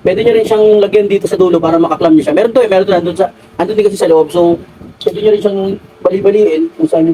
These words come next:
gusto siyang dadalhin. Yan, ganyan siya. Para pag nagla-live kayo, maayos, o kaya nag-gaming,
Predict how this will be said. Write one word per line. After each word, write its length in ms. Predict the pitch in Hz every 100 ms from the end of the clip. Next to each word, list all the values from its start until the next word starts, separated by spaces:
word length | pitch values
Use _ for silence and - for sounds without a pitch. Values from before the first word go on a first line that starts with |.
| 165
gusto 160 | 170
siyang 160 | 165 160
dadalhin. 480 | 156 156 175 151 139 135 - - - - _ - - - -
Yan, 160 | 139 123 - -
ganyan 320 | 147 147 139
siya. 160 | - - - - - - - - - - - - -
Para 160 | - 143
pag 80 | 170
nagla-live 320 | 170 180 185
kayo, 320 | 208 180 151 - - 151
maayos, 400 | 175 170 - -
o 160 | 139
kaya 80 | 151
nag-gaming, 560 | 143 139 165 170 151